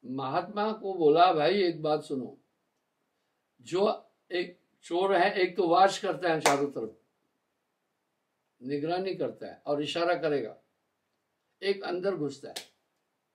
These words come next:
भाई जो अंदर घुसता है उसकी दो पाती होती है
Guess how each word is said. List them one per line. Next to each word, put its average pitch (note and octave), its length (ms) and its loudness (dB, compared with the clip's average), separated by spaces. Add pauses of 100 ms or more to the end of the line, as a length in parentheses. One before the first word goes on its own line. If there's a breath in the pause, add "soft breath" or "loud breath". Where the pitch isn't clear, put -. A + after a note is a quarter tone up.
(1800)
भाई F3+ 280 6
जो G#3 140 6
अंदर G3+ 360 4
घुसता E3+ 380 0
है G#3+ 480 2
उसकी F3 240 -10
दो F3 240 -2
पाती F#3 280 0
होती D#3 320 -2
है G#2+ 240 -8